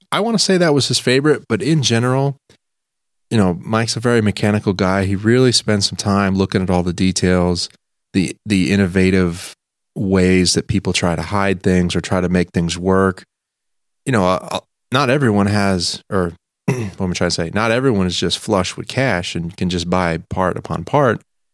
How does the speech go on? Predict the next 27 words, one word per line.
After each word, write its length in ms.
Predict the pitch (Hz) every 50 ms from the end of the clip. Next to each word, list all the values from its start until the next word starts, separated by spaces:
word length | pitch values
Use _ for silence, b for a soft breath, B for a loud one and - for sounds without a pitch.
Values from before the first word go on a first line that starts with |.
| _ _ - -
You 60 | 123
know, 40 | 113
some 140 | 113 123 117
people 200 | 123 110 110 104
are 60 | 98
making 300 | 104 104 98 - 98 95
do 160 | 104 104 98
with 120 | 95 90
what 140 | 101 95 -
they 80 | - -
have. 300 | 98 131 151 131 87 82
So 120 | - - 107
you 120 | 107 107
can 180 | 98 - 101 92
see 340 | - - - - 120 139 151
some 200 | - - 113 95
of 40 | 87
that 120 | 90 82
in 60 | 73 -
the 60 | 80
bikes. 480 | 90 98 110 131 113 - - - - - _ _ _ _ _ _ _ _ _ -
You 80 | 110 95
can 120 | - 95
see 220 | 90 - - 101 92
things 260 | - 104 98 92 -
that 140 | 92 87 -
they've 240 | 92 90 87 85